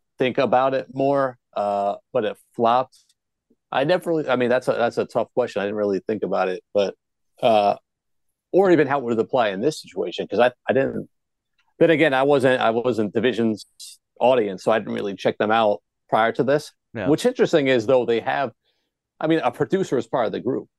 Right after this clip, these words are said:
Speaker 1: so you feel like he'd at least help steer the sound to what the group is known for. And I guess that didn't work, but I can't say I can't compare. So I don't know. Ed, did you have any thoughts?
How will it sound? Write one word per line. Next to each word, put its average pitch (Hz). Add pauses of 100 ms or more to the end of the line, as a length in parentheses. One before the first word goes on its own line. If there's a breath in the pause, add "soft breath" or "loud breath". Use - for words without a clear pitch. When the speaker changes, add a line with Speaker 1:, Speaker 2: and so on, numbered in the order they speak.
(380)
Speaker 1:
so -
you 123
feel 160
like 127
he'd 131
at 113
least 113
help 120
steer 120
the 107
sound 120
to 131
what 107
the 113
group 113
is 95
known 107
for. 131 (420)
And 104
I 101
guess 107
that 101
didn't 92
work, 117
but -
I 101 (180)
can't 101
say 101
I 90
can't 101
compare. 98
So 104
I 101
don't 120
know. 107
Ed, 107 (640)
did 92
you 101 (220)
have 98
any 104
thoughts? 113